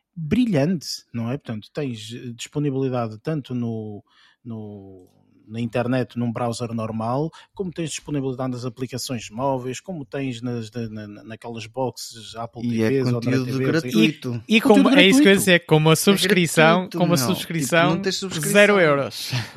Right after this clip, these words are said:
Speaker 2: Yeah.
Speaker 1: Uma subscrição invejável, ok, para todos os outros serviços de streaming,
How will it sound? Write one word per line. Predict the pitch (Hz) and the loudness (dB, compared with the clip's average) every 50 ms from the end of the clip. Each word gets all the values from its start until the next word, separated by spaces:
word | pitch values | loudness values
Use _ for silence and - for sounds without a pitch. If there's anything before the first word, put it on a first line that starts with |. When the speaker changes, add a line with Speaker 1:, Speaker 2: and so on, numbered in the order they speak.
| 131 - | -10 -8
Speaker 2:
Yeah. | 135 143 160 170 165 | -6 -2 -2 -2 0
Speaker 1:
Uma | - | 0
subscrição | - 226 190 - - - 190 170 - - 196 202 220 233 | -2 -2 -2 -2 -2 0 0 0 0 0 0 2 2 2
invejável, | 226 202 156 151 185 147 127 117 110 165 170 185 202 202 180 180 196 220 226 226 294 311 302 - | 2 2 2 2 2 2 0 0 0 0 2 2 2 0 2 2 2 0 0 0 -4 -8 -10 -8
ok, | - 175 147 - 170 170 185 196 | -8 -8 -6 -4 -4 -4 -4 -4
para | 185 - 190 185 | -2 -2 -2 -2
todos | - - 208 202 185 190 | 0 0 -2 -2 -2 -4
os | 190 175 175 | -4 -4 -4
outros | 202 196 - - | -4 -6 -6 -6
serviços | - 190 196 196 190 - - | -4 -2 -2 -2 -2 -6 -10
de | - - | -14 -16
streaming, | - - 226 208 202 202 196 151 135 151 | -8 -4 -2 -2 -2 -2 -2 -4 -4 -6